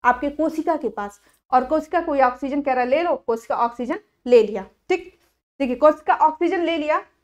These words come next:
मतलब ये अब यहाँ पे, हाँ, ये भी कैपिलरी के रूप में टूटेगा। जानते हैं, जब आपके यही आर्टरी वेन जहाँ एक्सचेंज करना होता है, जहाँ पे ब्लड एक्सचेंज करना होता है, रुक जाइए, यहाँ पे लिख देती हूँ साइड में,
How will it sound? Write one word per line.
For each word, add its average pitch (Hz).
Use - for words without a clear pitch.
मतलब 285
ये 359
अब 294
यहाँ 320
पे, 349
हाँ, 320
ये 240
भी 339
कैपिलरी 294
के 311
रूप 277
में 262
टूटेगा। 202
जानते 294
हैं, 427
जब 294
आपके 294
यही 330
आर्टरी 269
वेन 277
जहाँ 277
एक्सचेंज 370
करना 285
होता 220
है, 269
जहाँ 262
पे 370
ब्लड 285
एक्सचेंज 311
करना 262
होता 214
है, 226
रुक 208
जाइए, 202
यहाँ 214
पे 208
लिख 190
देती 190
हूँ 233
साइड 202
में, 339